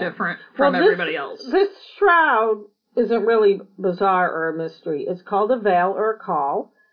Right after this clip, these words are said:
Speaker 2: and one in about eighty thousand babies are born with it. It's part of the uterus lining that just sticks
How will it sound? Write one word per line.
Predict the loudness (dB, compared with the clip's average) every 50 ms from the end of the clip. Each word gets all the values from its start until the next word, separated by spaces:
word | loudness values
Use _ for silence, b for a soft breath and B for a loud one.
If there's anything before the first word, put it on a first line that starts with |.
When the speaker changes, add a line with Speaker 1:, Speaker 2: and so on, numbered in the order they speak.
| _ -6
Speaker 2:
and | -2 -2 0 0 0 2
one | 2 2 2 2
in | 2 2 2
about | 2 0 0 0 0 0 0
eighty | 0 0 0 0 -2
thousand | -4 -4 -4 -4 -4 -4 -4 -2 0
babies | 0 0 -2 -2 -6 -8 -6
are | -8 -8
born | -6 -8 -8 -6 -8 -8 -10
with | -12 -12 -8
it. | -8 -8 -8 -8 -12 _ _ _ _ _ _ _ _ _ _ -6
It's | -6 -6 -6
part | -4 -2 -2 0 2 2
of | 0
the | 0 0
uterus | 2 2 2 4 2 0 -2 -2
lining | -4 -2 -2 -2 -4 -4 -4
that | -4 -6 -6
just | -8 -14 -12 _
sticks | -10 -10 -10 -10